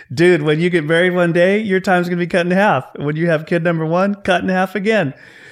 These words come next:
So get up thirty minutes earlier and go for it, you know?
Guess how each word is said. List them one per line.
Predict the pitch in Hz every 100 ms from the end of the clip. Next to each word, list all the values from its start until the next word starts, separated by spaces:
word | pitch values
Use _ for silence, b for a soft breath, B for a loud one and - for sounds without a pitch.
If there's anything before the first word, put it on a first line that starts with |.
| B
So | - 131
get | 127 156
up | 170 170
thirty | 175 175
minutes | 175 175 165
earlier | 170 175 180 190
and | 160
go | 151 185
for | - 113
it, | 185
you |
know? | 131